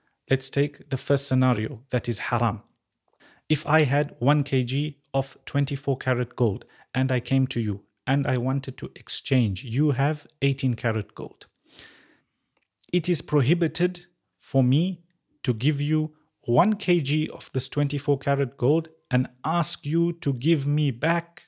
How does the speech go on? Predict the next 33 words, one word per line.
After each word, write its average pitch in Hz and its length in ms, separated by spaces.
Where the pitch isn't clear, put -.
for 151 240
example, 147 580
two 156 340
K 135 240
Gs 127 400
of 120 220
eighteen 131 400
karat 117 380
gold. - 320
No. 117 280
What 160 180
is 139 120
the 127 100
hal? 151 300
What 131 180
is 120 160
the 120 240
solution 127 580
to 113 120
this? 139 300
I 143 180
have 135 300
to 127 100
sell 139 400
you 147 380
my 110 200
twenty-four 131 540
karat 120 380
gold 117 360
first. - 560
You 123 180
give 117 200
me 117 300